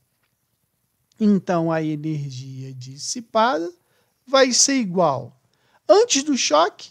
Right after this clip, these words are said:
ou depois do choque, eles tinham duzentos e oitenta e oito.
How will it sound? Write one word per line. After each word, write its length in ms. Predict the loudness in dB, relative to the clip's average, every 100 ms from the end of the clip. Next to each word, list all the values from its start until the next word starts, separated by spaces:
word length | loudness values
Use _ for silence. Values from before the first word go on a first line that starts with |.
| _
ou 320 | 4 6 6 -4 -8
depois 480 | 0 0 2 -2 -2
do 100 | -2
choque, 640 | -2 2 2 0 -8 -10 -4
eles 340 | -2 -2 -4
tinham 440 | -4 -6 -6 -4 -6
duzentos 720 | -6 -6 -6 -6 -8 -8 -6
e 100 | -6
oitenta 500 | -6 -6 -6 -6 -6
e 60 |
oito. 500 | -8 -8 -10 -14 _